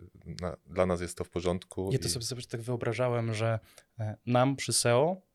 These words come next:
Speaker 2: e, w pewien sposób łatwo jest postawić osobę, która spina cały projekt komunikacyjnie, e, bo mimo wszystko efekt seowy jest bardziej rozciągnięty w czasie, to wszyscy wiemy, mm,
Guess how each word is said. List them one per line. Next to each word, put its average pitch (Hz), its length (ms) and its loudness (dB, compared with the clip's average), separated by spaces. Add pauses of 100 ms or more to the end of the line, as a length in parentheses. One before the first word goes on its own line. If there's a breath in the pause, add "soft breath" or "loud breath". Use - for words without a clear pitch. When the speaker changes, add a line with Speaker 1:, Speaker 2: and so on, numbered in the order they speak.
Speaker 2:
e, 110 240 -2
w - 60 -20
pewien 117 240 -2
sposób 117 380 -4
łatwo 120 280 0
jest 113 200 -4
postawić 110 420 -6
osobę, 113 280 -4
która 113 360 2 (300 loud breath)
spina 120 340 0
cały 113 260 2
projekt 110 400 -2
komunikacyjnie, 113 760 0 (240)
e, 110 420 0
bo 120 520 2 (200 soft breath)
mimo 156 340 4
wszystko 131 380 2
efekt 143 400 -2
seowy 123 480 4
jest 120 280 0
bardziej 113 340 2
rozciągnięty 110 380 -4
w - 40 -16
czasie, 113 260 0
to 107 60 -12
wszyscy - 320 -10
wiemy, 131 300 2 (480 loud breath)
mm, 131 520 6